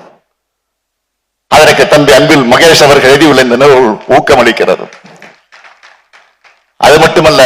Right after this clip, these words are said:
மும்மொழி கொள்கை ஏத்துக்கலன்னு ஒன்றிய அரசு தர வேண்டிய ரெண்டாயிரத்தி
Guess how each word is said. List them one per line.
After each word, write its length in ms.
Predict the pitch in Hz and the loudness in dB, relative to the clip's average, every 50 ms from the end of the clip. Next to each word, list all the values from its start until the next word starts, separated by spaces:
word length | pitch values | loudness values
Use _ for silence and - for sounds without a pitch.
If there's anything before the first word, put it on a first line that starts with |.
| 113 107 - | 2 2 2
மும்மொழி 300 | 131 160 170 170 165 165 | 2 2 2 2 0 0
கொள்கை 300 | 160 156 151 143 151 139 135 | 0 0 0 2 2 2 2
ஏத்துக்கலன்னு 540 | 147 147 156 147 - 147 143 139 147 180 185 185 170 147 123 - - - - - - - _ _ _ _ _ _ _ _ _ _ _ _ _ _ _ _ _ _ _ _ _ _ _ _ - - | 0 0 -2 -2 -2 0 0 0 2 2 2 2 2 2 0 -2 -6 -12 -20 -20 -20 -20 _ _ _ _ _ _ _ _ _ _ _ _ _ _ _ _ _ _ _ _ _ _ _ _ -2 -2
ஒன்றிய 360 | 151 175 185 180 202 202 208 208 | 0 0 2 2 2 2 2 2
அரசு 160 | 208 196 185 170 170 | 2 0 0 0 0
தர 80 | 165 175 170 170 | 0 0 2 0
வேண்டிய 280 | 175 175 170 165 160 165 151 147 143 143 127 - - - - - - - _ _ _ _ 101 | 0 0 0 0 2 2 2 4 4 2 2 0 -4 -8 -16 -20 -20 -20 _ _ _ _ -8
ரெண்டாயிரத்தி 640 | 117 160 165 185 185 185 180 180 170 165 156 - 156 | -6 -2 0 2 2 2 2 2 2 0 -2 -2 -2